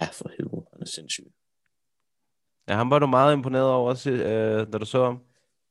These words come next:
Speaker 1: Ja, han er god.
Speaker 2: Det er det. Altså,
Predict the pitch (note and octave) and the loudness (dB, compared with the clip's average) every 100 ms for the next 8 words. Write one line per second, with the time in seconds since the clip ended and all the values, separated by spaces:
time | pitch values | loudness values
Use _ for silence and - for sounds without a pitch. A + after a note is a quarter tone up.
0 | _ - E2 - _ _ _ _ _ - | _ 0 0 -2 _ _ _ _ _ -8
1 | F2 F2+ F#2 - _ _ _ _ _ _ | -4 0 -2 -4 _ _ _ _ _ _
2 | _ _ _ _ _ - - - G2 F#2+ | _ _ _ _ _ -20 -20 -6 -2 0
3 | C3+ C#3 A2 | 2 2 0